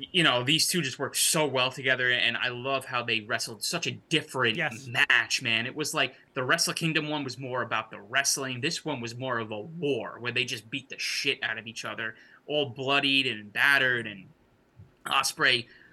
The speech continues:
Speaker 1: putting Kenny through the freaking announce desk, the, the, that, uh, you know, that, I don't even know what you wanna call it, but his, his head literally smashing right into that. And, you know, like, you could tell, you know, wh-, when they, when they smash their head into something, they put their arm,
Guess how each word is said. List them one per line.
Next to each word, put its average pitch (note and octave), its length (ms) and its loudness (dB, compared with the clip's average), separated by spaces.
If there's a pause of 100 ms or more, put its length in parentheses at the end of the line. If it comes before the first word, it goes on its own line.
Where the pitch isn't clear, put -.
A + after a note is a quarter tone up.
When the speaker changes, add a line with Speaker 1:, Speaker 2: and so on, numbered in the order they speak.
(140)
Speaker 1:
putting F3 420 -2
Kenny D3 440 -2
through C3+ 340 -6
the A#2 60 -12
freaking A#2 600 -2 (120)
announce A2+ 520 2
desk, - 380 -6
the, A2+ 100 -6 (100)
the, G#2+ 240 0 (320)
that, A#2 260 2
uh, G#2+ 300 0
you C3 140 -6
know, A2 180 -4
that, G#2+ 320 -2 (560)
I B2 60 -12
don't C3+ 60 -4
even A#2+ 100 -4
know A#2+ 80 -4
what G#2+ 100 -4
you A#2 80 -6
wanna G#2+ 160 -6
call A#2+ 320 -4
it, G2+ 80 -8
but G#2 100 -2
his, B2+ 240 -2
his - 220 -8
head D3+ 340 4
literally B2+ 380 -4
smashing C3 640 2
right C#3 240 4
into C#3+ 220 -4
that. A2 180 2
And, G3+ 140 -4
you A#3 80 -4
know, A#3+ 140 0
like, F#3 300 2 (300)
you A#3+ 120 -6
could G#3 140 -4
tell, D#3+ 280 4
you D3+ 100 -2
know, C#3 220 2
wh-, - 80 -10
when C3 120 -6
they, B2 280 2 (120)
when C#3 100 -10
they B2+ 200 -4 (120)
smash C3+ 340 2
their B2+ 100 0
head B2 140 2
into A#2+ 140 -4
something, B2 320 -2
they A#2 100 4
put C3 200 -6
their A#2 240 4
arm, B2 320 0